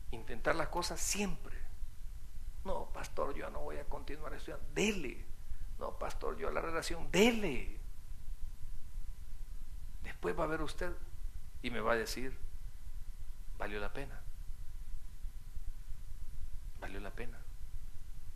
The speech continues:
Todavía no. Ahorita, us-, muchos acá, mm, ¿por qué no ven lo suyo? Porque ustedes están en el tiempo de la siembra,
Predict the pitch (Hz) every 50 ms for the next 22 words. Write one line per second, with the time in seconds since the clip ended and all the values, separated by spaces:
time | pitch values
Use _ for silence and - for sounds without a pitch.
0 | - - - - - - - - - - 120 117 123 135 139 139 135 131 131 -
1 | - - - - - - - - - - - - - - - 139 151 - - 165
2 | 156 156 - - - - - - - - - - - - - - - - - 131
3 | 139 185 - - - - 131 127 - - 95 175 165 - - - - - - -
4 | - - - 120 110 110 113 117 117 - - - - - - 135 135 - - 180
5 | 175 170 170 175 170 170 165 160 - 175 156 131 117 - - 156 147 - - 156
6 | - - - 165 165 156 156 156 - - 160 165 165 170 160 156 - - 170 160
7 | - 156 156 156 156 151 151 - - - 185 180 185 180 - - - 151 131 113
8 | 110 -